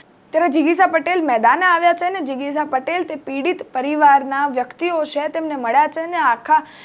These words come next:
કેસની માહિતી લીધી છે. ત્યારે જિગીશા પટેલે અમરેલીના તંત્ર સામે અને અમરેલીના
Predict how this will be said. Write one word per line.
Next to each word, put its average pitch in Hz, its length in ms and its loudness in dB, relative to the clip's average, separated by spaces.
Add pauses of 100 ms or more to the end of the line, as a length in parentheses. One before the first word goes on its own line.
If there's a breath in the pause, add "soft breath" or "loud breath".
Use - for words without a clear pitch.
(160 loud breath)
કેસની 320 460 -4
માહિતી 277 560 0
લીધી 247 340 -2
છે. 262 180 2 (340 loud breath)
ત્યારે 302 200 0
જિગીશા 285 400 0
પટેલે 320 600 2 (260 loud breath)
અમરેલીના 320 560 0
તંત્ર 294 460 -2
સામે 330 420 0
અને 381 140 -4
અમરેલીના 330 920 2